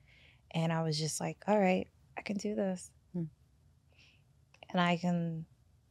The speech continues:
Speaker 1: live the way I already saved already. And I was like, "All right, I can just, just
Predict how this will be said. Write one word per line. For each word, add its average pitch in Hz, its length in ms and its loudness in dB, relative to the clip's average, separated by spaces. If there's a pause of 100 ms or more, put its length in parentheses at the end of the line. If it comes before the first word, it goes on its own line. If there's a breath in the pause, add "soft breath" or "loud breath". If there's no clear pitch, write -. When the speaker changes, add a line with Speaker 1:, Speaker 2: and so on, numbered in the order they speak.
(280)
Speaker 1:
live 175 220 4
the 175 100 0
way 175 140 2
I 170 80 0
already 165 200 0
saved 170 460 -2
already. 170 420 0
And 165 140 -6
I - 40 -12
was 170 140 -8
like, 196 200 -2
"All 208 80 -2
right, 196 260 -6 (100)
I - 100 -20
can 202 200 -8
just, - 400 -10 (1120 soft breath)
just - 380 -8